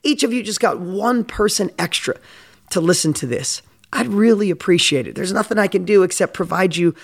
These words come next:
knowledge, capabilities, and skills every single week for free. This is free. That doesn't, we don't charge you a thing, and I love doing it. If it's a,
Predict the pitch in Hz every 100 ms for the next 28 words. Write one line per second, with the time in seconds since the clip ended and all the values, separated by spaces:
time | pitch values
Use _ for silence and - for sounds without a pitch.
0 | - - 190 202 185 156 - 196 180 190
1 | 170 156 165 - 202 165 - 208 214 226
2 | 220 180 170 156 156 - - - - -
3 | 202 - 254 254 180 - - 254 285 247
4 | - 311 285 170 - - 240 - 262 240
5 | 254 - 247 269 247 - 285 - 220 220
6 | 233 - 254 240 220 214 226 247 190 175
7 | 269 240 175 - - - - _ 170 180
8 | 170 180 160